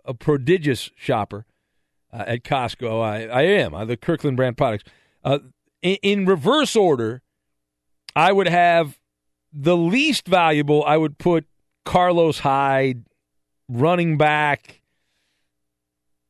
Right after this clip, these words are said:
good player, bad team, interchangeable. And I'd put Dion Lewis and Carlos Hyde right there at the very bottom. Dion Lewis, the Patriots are not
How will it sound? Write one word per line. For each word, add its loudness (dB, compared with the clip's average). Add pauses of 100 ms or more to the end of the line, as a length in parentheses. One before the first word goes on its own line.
(120)
good 0
player, 2
bad 0
team, -2 (1080)
interchangeable. 0 (160)
And 0
I'd 0
put 0
Dion 0
Lewis 2
and -4
Carlos 0
Hyde 0
right 0
there 0 (440)
at -2
the 2
very 2
bottom. 0
Dion 0
Lewis, -2 (540)
the -8
Patriots 0
are 2
not -2